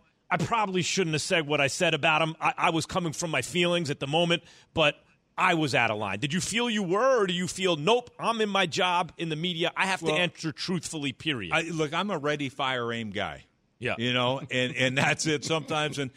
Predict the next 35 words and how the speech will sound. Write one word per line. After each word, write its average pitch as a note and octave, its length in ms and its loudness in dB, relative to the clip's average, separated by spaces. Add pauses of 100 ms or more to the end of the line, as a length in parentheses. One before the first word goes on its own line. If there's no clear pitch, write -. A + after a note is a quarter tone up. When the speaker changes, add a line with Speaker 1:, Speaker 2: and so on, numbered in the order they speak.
(220)
Speaker 2:
and A#3 160 -4
look, D3+ 260 -4
if, C#3+ 140 -4 (180)
I D3 60 -2
mean, C3+ 300 -6 (240)
is B2 160 -6
there D3+ 320 -2
only, D3 340 -2
like, B2 220 -2
a A2 60 -6
million C3 340 -4
times B2+ 340 -6
that A#2 80 -10
I A2+ 120 -2
probably B2 320 -4
regretted A2 580 -6 (160)
saying A#2+ 320 -4
what A#2+ 140 -4
I G#2+ 120 -4
said? B2+ 220 -4
Speaker 1:
<laughs> - 40 -2
You - 120 0
Speaker 2:
Yeah, C3+ 60 0
Speaker 1:
and C#3 40 -2
me - 60 0
both, - 80 0
Speaker 2:
absolutely. B2+ 360 2
Speaker 1:
brother. C3 300 -4
Speaker 2:
But D#3 100 0
I E3+ 100 2
think A#3+ 300 -4
part F#3 280 -2
of E3 80 -4
it E3 120 -2
is, D3 420 -2